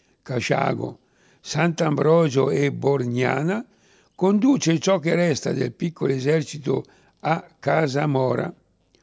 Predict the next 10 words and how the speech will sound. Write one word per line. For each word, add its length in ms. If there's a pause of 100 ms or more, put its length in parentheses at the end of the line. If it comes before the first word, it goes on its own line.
(280)
una 280
località 520
isolata 720
tra 260
Porto 880 (520)
e 220
Brusimpiano 1200
sul 240
lago 260
Ceresio 640